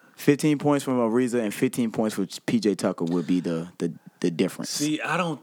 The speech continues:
Speaker 2: see P J Tucker scoring, like, over ten points. I think he just fed off that home energy. But I see Ariza and, and, and, and Green and, and, and Gordon being a little bit more consistent. But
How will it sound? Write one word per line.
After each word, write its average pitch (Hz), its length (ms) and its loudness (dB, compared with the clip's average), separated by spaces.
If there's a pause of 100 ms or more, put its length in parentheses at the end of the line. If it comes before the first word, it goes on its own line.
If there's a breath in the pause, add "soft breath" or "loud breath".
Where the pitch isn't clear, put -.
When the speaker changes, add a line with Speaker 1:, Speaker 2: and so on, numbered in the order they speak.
(160)
Speaker 2:
see 156 640 -2 (120)
P 143 180 0
J 120 160 0
Tucker 123 600 -2
scoring, 113 460 -2
like, 98 180 -2
over 101 240 0
ten - 260 -6
points. 98 360 -4
I 98 80 0
think 120 300 0
he 107 140 -2
just 104 240 -2
fed 104 200 0
off 98 200 -4
that 98 240 -4 (160)
home 104 360 -2
energy. 95 440 -4
But 90 300 -6 (220 loud breath)
I 151 120 6
see 190 220 0
Ariza 135 600 2
and, 107 120 -2
and, 101 240 -4
and, 98 320 -4
and 95 200 -8
Green 127 480 0
and, 98 300 -4
and, 95 340 -6
and 95 380 -8
Gordon 123 340 2
being 104 280 0
a 101 40 -4
little 101 240 0
bit 101 160 -2
more 101 180 -2
consistent. 101 540 -6
But 95 200 -6